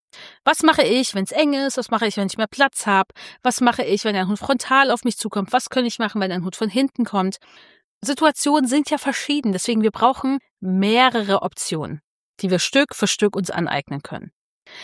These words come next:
Und wir brauchen auch mehrere Optionen, mehrere Tools, weil es ist besser, wenn wir da ein bisschen flexibel reagieren können. Weil uns ist schon klar, es ist nicht jede Begegnung gleich, es ist nicht jeder Hund gleich, der auf uns zukommt.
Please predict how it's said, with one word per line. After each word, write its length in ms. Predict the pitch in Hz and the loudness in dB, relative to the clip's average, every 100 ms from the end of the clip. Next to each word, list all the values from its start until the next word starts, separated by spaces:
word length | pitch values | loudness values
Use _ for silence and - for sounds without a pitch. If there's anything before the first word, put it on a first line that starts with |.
| - _ | -20 _
Und 220 | - 330 339 | 0 0 2
wir 80 | |
brauchen 300 | 254 226 226 - | 2 2 0 0
auch 340 | 240 302 311 | 4 4 4
mehrere 380 | 220 185 180 185 | 2 0 0 -2
Optionen, 640 | 175 - - 180 196 226 | -2 -4 -2 0 2 0
mehrere 240 | 190 175 170 | 0 -2 -6
Tools, 640 | - 294 294 285 277 - - | -4 0 2 2 2 -2 -4
weil 420 | 190 202 277 294 - | 2 6 6 4 0
es 180 | 208 - | -8 -6
ist 180 | 240 - - | -6 -8 -10
besser, 380 | 233 214 - | -6 -4 0
wenn 120 | 233 233 | 2 2
wir 100 | 214 | 4
da 80 | |
ein 80 | 220 | 4
bisschen 200 | 214 - | 4 2
flexibel 480 | 208 208 - 226 202 | -2 -2 -2 0 0
reagieren 480 | 175 151 165 147 143 | 0 -2 -6 -6 -8
können. 260 | - 165 175 | -8 -6 -2
Weil 260 | 196 269 403 _ - | 2 2 0 _ -4
uns 200 | 285 339 | -4 -2
ist 180 | 311 - | -4 -2
schon 180 | 370 | -2
klar, 260 | 392 196 175 | 0 2 2
es 100 | - | 0
ist 140 | 269 | -2
nicht 140 | 415 - | -2 2
jede 300 | 240 202 190 | 2 4 2
Begegnung 500 | 202 - 202 - 185 | 0 -2 -4 -2 -6
gleich, 420 | - 170 165 - | -2 -2 -2 -4
es 120 | 240 | -4
ist 160 | 311 - | -2 0
nicht 140 | 339 | 2
jeder 220 | 320 302 | 4 4
Hund 200 | 294 349 | 2 -2
gleich, 460 | - 226 185 170 - | -2 2 2 2 -2
der 140 | 190 | -2
auf 100 | 175 | -2
uns 220 | 196 175 - | -4 -8 -8
zukommt. 480 | 190 - 131 - | -8 -10 -10 -12